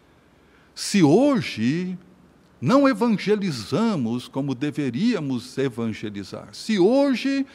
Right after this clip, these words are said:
não realizamos a obra de Jesus Cristo como deveríamos realizar,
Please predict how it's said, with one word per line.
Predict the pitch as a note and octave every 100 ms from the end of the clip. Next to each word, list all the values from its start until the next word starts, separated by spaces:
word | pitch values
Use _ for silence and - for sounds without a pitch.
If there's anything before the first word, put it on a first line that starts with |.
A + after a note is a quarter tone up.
| - -
não | C#3+ F3 D4 D4
realizamos | - A3+ A3 A3 F#3 - F#3+ A#3+ G3 C3 D3+ C#3
a | D3 C#3+
obra | C3+ C4 B3 G3 F#3
de | F3
Jesus | D3 F3+ E3 D#3+ -
Cristo | - F#3+ G#3+ - D#3+
como | - F3 D#3+
deveríamos | C#3+ E3+ D#3 C3 C3+ C4+ B3+ D#3 C#3 C3+
realizar, | B2+ B2+ A#2+ A2 A2 G#2 F#2